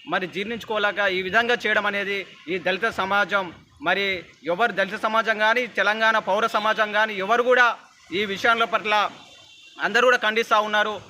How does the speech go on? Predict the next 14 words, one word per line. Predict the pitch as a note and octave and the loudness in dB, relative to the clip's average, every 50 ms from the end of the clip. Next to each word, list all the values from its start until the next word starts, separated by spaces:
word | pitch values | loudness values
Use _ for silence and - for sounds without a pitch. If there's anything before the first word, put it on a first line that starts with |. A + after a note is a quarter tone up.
| - - - | -14 -6 -4
ఈ | F3+ G3+ | -2 -2
లీగల్ | G3 F#3 G3+ A#3+ A#3 B3 A#3+ | 0 0 -2 0 0 0 0
నోటీసు | A#3+ A#3 A3+ A#3 A#3 - A#3+ | 0 0 0 0 -2 -2 -4
పంపించడం | A3 - - G3 G3+ G3 B3 A#3+ B3+ A#3+ | -4 0 -2 -2 0 2 2 4 4 4
పట్ల | G#3 A#3 A3+ A#3 A3+ A3 F#3+ D#3+ - - - - - - - - D3+ | 2 0 0 2 4 2 2 2 0 -6 -20 -20 -20 -20 -14 -6 -2
మరి | F#3 G3+ G#3+ A3 | 0 0 0 0
పరువు | - - G3+ A3 A#3 | 2 2 0 2 2
నష్ట | A#3+ A#3+ A#3+ C4 | 0 0 0 0
దావా | A3+ F#3+ G3 G#3 A3+ B3 A#3+ | -2 2 2 4 4 4 2
సంబంధించిన | A#3+ A#3 A#3 A3+ A3+ G#3+ G3 - A3+ G#3 | 0 -2 0 -2 -2 -2 -2 -4 -4 -2
లీగల్ | G3+ G#3 G3+ G#3+ A3+ A3 | -2 -2 -2 0 0 0
నోటీసు | A3 A3 F#3 - A3 | -2 -4 -4 -6 -4
పంపించడం | - G3+ F#3+ E3 G#3+ G#3 G#3 G3+ F#3 | -2 -2 -2 0 0 0 0 0 0
జరిగింది. | G3+ F3+ F#3 G3 G3 G#3 B3+ | -2 -2 -2 -4 -4 -4 -4